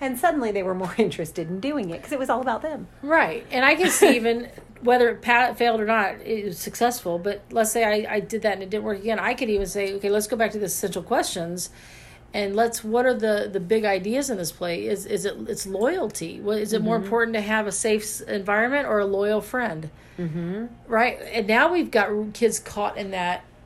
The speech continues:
Speaker 2: "Ooh, I wanna say loyal friend, but I really want safety. I really want loyal," you know.
Speaker 1: And that's in their
Speaker 2: And now
Speaker 1: world.
Speaker 2: Correct. And it's, so it's putting it in their world and
Speaker 1: Mm-hmm.
Speaker 2: transforming it so that now, why should I read Julius Caesar? I need to read it because in the future I might have to,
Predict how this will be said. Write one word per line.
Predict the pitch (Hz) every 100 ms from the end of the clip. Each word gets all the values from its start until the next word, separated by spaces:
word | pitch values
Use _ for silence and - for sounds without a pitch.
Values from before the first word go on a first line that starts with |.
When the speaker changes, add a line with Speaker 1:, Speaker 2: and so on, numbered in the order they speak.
| -
Speaker 2:
"Ooh, | 135 135 220 -
I | 220
wanna | 214 254
say | 247
loyal | 220 208 214 208
friend, | 269 311 277
but | 247
I | -
really | 233 285
want | 285 247
safety. | - 277 302 233
I | 196
really | 226 277
want | 247
loyal," | 240 262 240
you | 247
know. | 226 214
Speaker 1:
And | 185 175
that's | 180 185 -
in | 202 185
their | 240
Speaker 2:
And | 240
now | 233
Speaker 1:
world. | 262 240 170 - - 226
Speaker 2:
Correct. | - 269 196 160
And | - 233
it's, | 220 -
so | - 240
it's | 226 - 247 226
putting | 311 269
it | 220
in | 220
their | 214 247 302
world | 262 196 175 175 185
and | 202
Speaker 1:
Mm-hmm. | 220
Speaker 2:
transforming | 220 233 269 220 214
it | 202
so | - 202
that | 202
now, | 196 220 247 214 190 - - - - -
why | 208 226
should | 254 - 254
I | 214
read | 202 214 180
Julius | 202 185 170
Caesar? | - 233 202 165 156 175 - - - -
I | - 226
need | 277
to | 226
read | 202 226 269
it | 226
because | 214 220 208 208 -
in | 220 214
the |
future | 196 247 294 294 220
I | - 247
might | 240 202
have | 220
to, | 214